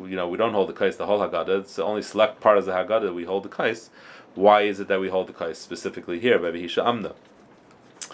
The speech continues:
Really, the kais only is held typically for a bracha. So we find in Tanakh, um, a, a fascinating discussion between Gideon.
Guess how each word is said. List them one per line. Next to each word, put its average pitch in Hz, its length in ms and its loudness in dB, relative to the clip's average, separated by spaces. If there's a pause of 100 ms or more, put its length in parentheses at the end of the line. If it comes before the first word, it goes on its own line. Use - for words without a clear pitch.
(520)
Really, 107 380 6
the 98 180 -4
kais 117 300 2
only 113 220 2
is 92 140 -4
held 107 280 6
typically 98 340 -4
for 95 160 -2
a 98 60 4
bracha. 131 360 2 (1300)
So 123 240 6
we 120 120 2
find 185 320 4
in 147 120 2
Tanakh, 127 580 -2 (240)
um, 98 500 4
a, 98 200 -4
a 107 80 0
fascinating 127 640 2
discussion 95 520 -4
between 90 420 -12
Gideon. 95 400 -2